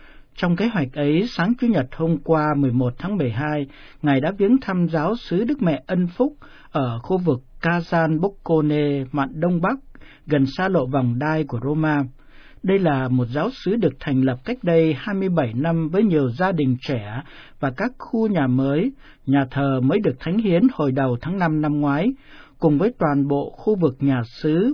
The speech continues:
và trung tâm sinh hoạt rộng mười bảy ngàn mét vuông,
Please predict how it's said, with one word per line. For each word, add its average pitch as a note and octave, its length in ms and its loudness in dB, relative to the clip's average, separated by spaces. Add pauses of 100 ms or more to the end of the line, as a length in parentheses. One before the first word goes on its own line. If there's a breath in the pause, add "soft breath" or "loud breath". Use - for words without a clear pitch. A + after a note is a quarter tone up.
và B2 180 -2
trung F3+ 260 -2
tâm E3+ 220 2
sinh F3+ 300 -2
hoạt D3 240 -2 (380 loud breath)
rộng D3+ 340 0
mười D3 120 2
bảy C#3 240 -2
ngàn C3 340 -2
mét F#3+ 120 -2 (100)
vuông, E3 320 2